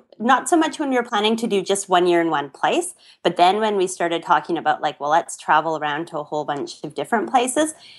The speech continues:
it took us a while. And I do remember there was, like, this one weekend when we had a couple nights at a B and B and we had to drive for, like, five hours. And so we spent the whole five hours talking about, like, "Are we gonna do this thing or not?"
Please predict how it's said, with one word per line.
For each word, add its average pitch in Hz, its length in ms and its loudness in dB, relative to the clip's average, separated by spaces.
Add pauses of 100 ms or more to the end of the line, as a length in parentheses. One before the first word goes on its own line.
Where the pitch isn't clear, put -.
(120)
it 220 140 4
took 302 180 2
us 339 140 4
a 302 80 4
while. 190 420 6
And 190 140 0
I 185 120 4
do 208 220 -2
remember 185 440 0
there 170 140 -2
was, 170 180 -2
like, 165 200 0
this 165 200 -6
one 190 340 2
weekend 175 360 -4
when 170 280 -2
we 180 120 0
had 185 160 0
a 165 40 -4
couple 190 220 -4
nights 165 280 -4
at 175 100 -4
a 160 40 -4
B 165 160 0
and 165 140 2
B 151 280 -2
and 160 140 0
we 156 80 0
had 160 180 0
to 165 60 -2
drive 165 380 4
for, 170 80 -4
like, 147 200 0
five 160 240 2
hours. 139 300 0
And 170 180 -2
so 180 120 -4
we 170 80 -2
spent - 180 -2
the - 80 0
whole 196 220 4
five 180 240 2
hours 156 260 0
talking 160 380 0
about, 147 240 -4
like, - 200 -4
"Are 185 140 -4
we 226 80 -2
gonna 240 220 0
do 196 120 4
this 202 200 0
thing 165 160 -2
or 143 100 -4
not?" 165 360 2